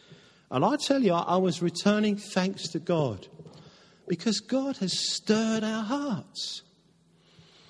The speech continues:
You know, you come to church, you, you do what you can, you, you tell of Jesus, you pray, you give, you, some of you minister, some of you are involved in different things in the church. It's because God stirred you. Why do you do it? Is it,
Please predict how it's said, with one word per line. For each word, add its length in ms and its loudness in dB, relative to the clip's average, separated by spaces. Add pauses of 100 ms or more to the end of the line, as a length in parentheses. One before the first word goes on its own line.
(440)
You 100 2
know, 80 6
you 180 4
come 300 2
to 100 2
church, 520 2
you, 120 2 (100)
you 160 2
do 180 4
what 140 0
you 140 0
can, 520 0
you, 240 2
you 160 -2
tell 300 2
of 100 0
Jesus, 640 0
you 80 -4
pray, 580 -4 (560)
you 140 0
give, 520 4
you, 300 4 (1120)
some 240 6
of 100 2
you 100 4
minister, 600 4
some 220 2
of 120 0
you 180 2
are 80 2
involved 440 2
in 120 2
different 340 0 (100)
things 320 2
in 120 0
the 80 -2
church. 560 -2
It's 180 0
because 400 2
God 240 -2
stirred 440 -8
you. 320 -8
Why 220 -2
do 80 0
you 80 2
do 180 -4
it? 200 -4
Is 160 -2
it, 100 -6